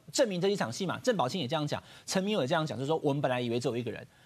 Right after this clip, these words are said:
好，那你本来以为只有一个人的基础，是不是这个李俊毅所讲的，就是在要提名范法之前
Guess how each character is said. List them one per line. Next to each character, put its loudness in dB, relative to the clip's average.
好， 0
那 4
你 -2
本 2
来 2
以 -2
为 2
只 0
有 2
一 0
个 2
人 2
的 0
基 0
础， -4
是 -2
不 -2
是 -2
这 2
个 2
李 0
俊 -2
毅 0
所 0
讲 -2
的， -8
就 -4
是 -4
在 2
要 2
提 -4
名 0
范 2
法 -2
之 -2
前 0